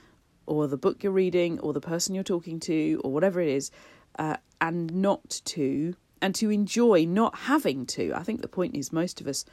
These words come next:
multitask in our heads because we need to. That's what keeps life moving forward. What if we didn't need to for a while?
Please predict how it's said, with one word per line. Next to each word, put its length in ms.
multitask 640
in 80
our 120
heads 260
because 300
we 100
need 220
to. 220
That's 260
what 100
keeps 320
life 300
moving 320
forward. 420
What 300
if 200
we 160
didn't 260
need 220
to 220
for 180
a 40
while? 400